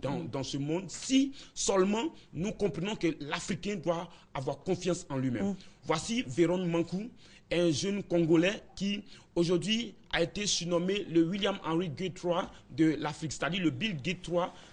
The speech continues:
Speaker 1: euh, pardon, le Bill Gates de l'Afrique. C'est un jeune
Speaker 2: Parlons
Speaker 1: Congolais.
Speaker 2: de, parlons de, de, d'intelligentsia.
Speaker 1: De, voilà,
Speaker 2: Voilà.
Speaker 1: en parlant d-, d'intelligence. Voilà un jeune Congolais qui, en, déjà en deux mille cinq,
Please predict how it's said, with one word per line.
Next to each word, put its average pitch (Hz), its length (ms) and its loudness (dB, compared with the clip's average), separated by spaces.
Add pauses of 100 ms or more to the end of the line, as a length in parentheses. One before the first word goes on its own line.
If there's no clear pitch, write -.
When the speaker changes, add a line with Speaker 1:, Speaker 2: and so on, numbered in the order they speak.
(120)
Speaker 1:
euh, 156 160 2
pardon, 160 200 0
le 147 140 2
Bill 151 260 -6
Gates 202 320 -4
de 151 80 4
l'Afrique. 143 460 0 (400)
C'est 185 320 -2 (180)
un 262 320 2
jeune 180 640 0 (340)
Speaker 2:
Parlons 214 300 10
Speaker 1:
Congolais. 214 180 8
Speaker 2:
de, 196 60 8
parlons 202 360 2
de, 175 500 2 (200)
de, 165 260 -4
d'intelligentsia. 180 1300 2
Speaker 1:
De, 170 60 -4
voilà, 165 320 2
Speaker 2:
Voilà. 156 100 2
Speaker 1:
en 180 40 2
parlant 185 280 2
d-, 135 100 0
d'intelligence. 165 720 2 (380)
Voilà 190 340 -2
un 240 160 2
jeune 220 320 2
Congolais 175 600 2 (380)
qui, 226 380 0 (260)
en, 180 380 2 (200)
déjà 175 340 2
en 175 140 4
deux 165 180 4
mille 190 220 0
cinq, 233 300 -4